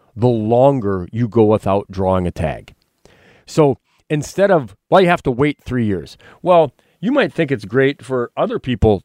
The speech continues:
to wait three years, but you don't want to. One of the really strong benefits that we have in all of our lotteries, a lottery for pronghorn, a lottery for deer, even a lottery for swans, is the fact that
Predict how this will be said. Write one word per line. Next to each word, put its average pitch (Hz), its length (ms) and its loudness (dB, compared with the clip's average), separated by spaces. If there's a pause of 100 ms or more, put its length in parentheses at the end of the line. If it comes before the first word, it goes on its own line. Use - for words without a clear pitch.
to 117 80 -4
wait 101 500 -2
three 113 320 -6
years, 101 320 -4
but 135 280 0 (680)
you 143 160 2
don't 185 160 2
want 92 260 -6
to. 65 180 -16 (800)
One 147 180 2
of 151 60 2
the 139 80 2
really 156 680 0
strong 127 600 0
benefits 113 420 0
that 104 120 -4
we 113 180 2
have 98 540 2
in 98 360 -4
all 170 200 6
of 143 80 0
our 117 140 2
lotteries, 101 600 -2 (380)
a 95 60 -6
lottery 123 400 2
for 107 160 -10
pronghorn, 120 680 0
a 98 40 -4
lottery 117 360 2
for 104 180 -8
deer, 113 420 0
even 110 140 -2
a 107 40 -2
lottery 117 380 2
for 90 140 -14
swans, 131 520 0
is 104 100 -6
the 98 80 -10
fact 123 280 0
that 117 180 -4